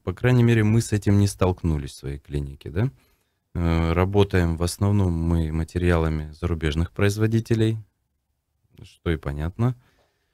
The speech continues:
М, ввиду того, что все-таки качество производителей зарубежных материалов на, на голову выше,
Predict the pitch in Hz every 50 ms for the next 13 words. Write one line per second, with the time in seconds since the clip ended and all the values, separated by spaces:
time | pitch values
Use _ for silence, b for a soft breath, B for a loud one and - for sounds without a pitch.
0 | _ _ _ _ _ _ _ _ _ _ _ - 98 98 95 98 98 98 98 98
1 | 98 98 98 98 98 95 95 92 90 _ _ _ _ _ _ _ 98 95 95 98
2 | 104 104 104 113 110 95 - 107 104 110 123 127 120 - _ - 104 104 98 -
3 | - - - - - - - 139 139 - _ - 104 98 - 104 92 - - -
4 | 107 101 95 - - 87 - - - 90 85 - - 87 90 87 87 92 92 92
5 | 92 87 - 80 82 82 78 82 82 85 85 85 90 85 82 82 78 - - 76
6 | 78 - 87 90 104 117 123 120 117 - _ _ _ _ _ _ _ _ _ _
7 | _ _ _ _ _ _ - - - _ _ _ _ _ _ _ _ _ _ _
8 | _ - - 90 92 92 90 90 - - 92 107 107 92 78 78 73 73 73 71
9 | 71 71 76 78 76 - - -